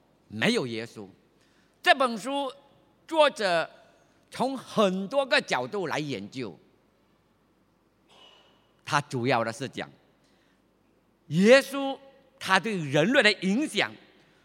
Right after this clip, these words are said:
对人类的贡献是巨大的。如果没有耶稣，人类的历史可能要重写。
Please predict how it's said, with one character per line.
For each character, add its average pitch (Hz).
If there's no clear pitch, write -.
对 320
人 190
类 262
的 254
贡 262
献 214
是 269
巨 233
大 160
的。 87
如 302
果 285
没 311
有 311
耶 285
稣， 330
人 151
类 170
的 156
历 160
史 104
可 127
能 117
要 139
重 110
写。 98